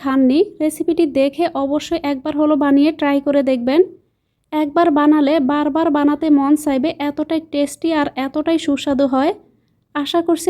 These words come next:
আমার আজকের এই সহজভাবে দেখানো ফুলকপি পরোটা রেসিপিটিও আপনাদের অনেক অনেক ভালো লেগেছে। রেসিপিটি আপনাদের কাছে কেমন লেগেছে কমেন্ট করে জানাতে ভুলবেন না। রেসিপিটি ভালো লাগলে প্লিজ ভিডিওতে একটি লাইক দিয়ে চ্যানেলটিকে সাবস্ক্রাইব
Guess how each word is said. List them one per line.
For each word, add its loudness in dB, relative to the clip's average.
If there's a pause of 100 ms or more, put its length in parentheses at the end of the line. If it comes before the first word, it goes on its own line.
আমার 4 (180)
আজকের -4 (160)
এই 0 (100)
সহজভাবে 0 (120)
দেখানো 0 (120)
ফুলকপি -2
পরোটা -2
রেসিপিটিও -2
আপনাদের -2 (160)
অনেক 0 (140)
অনেক 0 (120)
ভালো 0
লেগেছে। -2 (720)
রেসিপিটি 2
আপনাদের 0
কাছে -4 (140)
কেমন 4 (100)
লেগেছে -2 (140)
কমেন্ট 2
করে 0
জানাতে -2
ভুলবেন 0
না। 2 (760)
রেসিপিটি 2 (100)
ভালো 2 (100)
লাগলে -2 (100)
প্লিজ 0 (100)
ভিডিওতে 0
একটি -4 (160)
লাইক 0 (120)
দিয়ে 0
চ্যানেলটিকে -2 (100)
সাবস্ক্রাইব -4